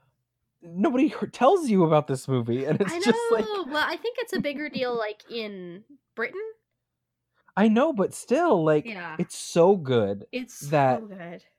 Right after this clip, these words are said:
Speaker 1: I, I don't even understand.
Speaker 2: Like, the,
Speaker 1: Like
Speaker 2: I love the idea of Death being like, "Ah, it's up to me to
Speaker 1: Santa
Speaker 2: save
Speaker 1: Claus.
Speaker 2: Christmas."
Speaker 1: <laughs> I
Speaker 2: Like,
Speaker 1: know.
Speaker 2: <laughs> it's great. "I will
Speaker 1: <laughs>
Speaker 2: save Christmas."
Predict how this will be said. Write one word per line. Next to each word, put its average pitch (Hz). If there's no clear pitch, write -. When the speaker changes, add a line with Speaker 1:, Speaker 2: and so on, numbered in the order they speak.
Speaker 1:
I, 160
I 151
don't 151
even 151
understand. 143
Speaker 2:
Like, 247
the, -
Speaker 1:
Like 170
Speaker 2:
I 254
love 254
the 247
idea 220
of 208
Death 196
being 180
like, 156
"Ah, 202
it's 190
up 208
to 220
me 202
to 208
Speaker 1:
Santa 277
Speaker 2:
save 220
Speaker 1:
Claus. 139
Speaker 2:
Christmas." 220
Speaker 1:
<laughs> -
I 277
Speaker 2:
Like, 285
Speaker 1:
know. 349
Speaker 2:
<laughs> -
it's 294
great. 254
"I 196
will 196
Speaker 1:
<laughs> -
Speaker 2:
save 202
Christmas." 185